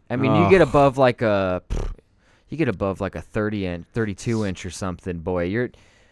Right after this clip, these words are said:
Speaker 1: you bet you're gonna get a hernia trying to lift that by
Speaker 2: Ugh.
Speaker 1: yourself.
Speaker 2: No, no. At some of 'em, we didn't even, like, we didn't even, you know, it, it, you would wait until it broke, and then you would, uh,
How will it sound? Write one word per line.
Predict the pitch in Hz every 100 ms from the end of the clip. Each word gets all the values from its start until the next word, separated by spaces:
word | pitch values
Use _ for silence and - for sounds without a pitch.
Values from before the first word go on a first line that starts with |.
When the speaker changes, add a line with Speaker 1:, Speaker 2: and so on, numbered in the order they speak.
| _
Speaker 1:
you | - 139
bet | 147 117
you're | 156
gonna | 117
get | 123
a | 90
hernia | 127 135 135 98 87
trying | 87 110
to | 98
lift | 95 -
that | 98
by | 123 160
Speaker 2:
Ugh. | 151 143
Speaker 1:
yourself. | 117 92 78 - - _ _ _ _
Speaker 2:
No, | 165 196 185 135
no. | 143 156 160 -
At | 139
some | - 180
of | 208 165
'em, | 151 131 117 _ _ _ _ _ _
we | 120 151
didn't | 135 147 139
even, | 135 127 123 113
like, | 107 101 98 - _ _ _ 123
we | 143
didn't | 147 139 135
even, | 139 131 135 120 113 - _ -
you | 135
know, | 139 135
it, | 139 - - _
it, | 156 151
you | 165
would | 160
wait | 175 160
until | 180
it | 165 131
broke, | 117 165 175 - - _
and | 135 135
then | 135 123
you | 127 131
would, | 123
uh, | 120 113